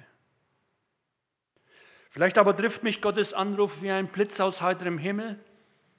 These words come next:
ein Schicksalsschlag, das rechte Wort zur rechten Zeit. Und das macht mir bewusst, wer Gott ist und wer ich bin,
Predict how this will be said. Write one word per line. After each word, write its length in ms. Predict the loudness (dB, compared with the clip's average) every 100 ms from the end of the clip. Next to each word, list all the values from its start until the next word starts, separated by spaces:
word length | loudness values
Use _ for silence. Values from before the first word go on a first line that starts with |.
| _
ein 160 | -10 -8
Schicksalsschlag, 1120 | -6 -8 -4 -2 -2 -4 -8 -8 -8 -10 -16 -20 -20 _ _ _ _ _ _ _ _ _ _ _
das 180 | -12 -4
rechte 380 | -4 -2 -2
Wort 200 | 0 -2
zur 200 | -4 -6
rechten 400 | -6 -8 -12 -12
Zeit. 480 | -10 -10 -10 -14 -20 _ _ _ _ _ _ _ _ _ _ _ _ _ _ _ _ _ _ -10
Und 80 |
das 120 | -8 0
macht 220 | 0 2
mir 100 | 0
bewusst, 460 | 0 0 -2 -4
wer 160 | -2 -2
Gott 340 | -2 -6 -6
ist 380 | -8 -8 -10 -14 -20 _
und 160 | -18 -10
wer 160 | -8 -8
ich 260 | -12 -8
bin, 300 | -6 -6 -8